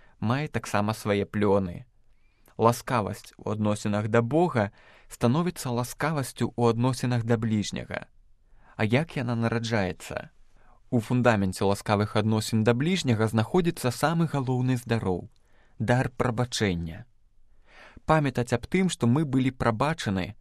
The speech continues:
вядзе нас саміх да прабачэння іншых. Адчуванне цярплівасці з боку Бога вядзе нас да цярплівасці да бліжніх.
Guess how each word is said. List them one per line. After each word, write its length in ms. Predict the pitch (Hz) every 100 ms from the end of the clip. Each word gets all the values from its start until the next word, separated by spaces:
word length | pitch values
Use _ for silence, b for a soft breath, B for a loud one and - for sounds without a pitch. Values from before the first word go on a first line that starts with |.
| -
вядзе 320 | 110 113 117
нас 160 | 143 127
саміх 400 | - 131 135 135
да 100 | 113
прабачэння 680 | - 110 113 - 123 120 117
іншых. 560 | 113 92 85 - - - _ - B B B B B
Адчуванне 600 | - 110 - 127 151 139
цярплівасці 720 | 123 123 - 156 147 113 -
з 80 | 107
боку 380 | 107 131 131 113
Бога 400 | 104 151 165 117
вядзе 300 | 107 107 170
нас 120 | 160 117
да 100 | 120
цярплівасці 720 | 127 120 143 156 135 - 123
да 120 | 123
бліжніх. 680 | 120 123 104 - - -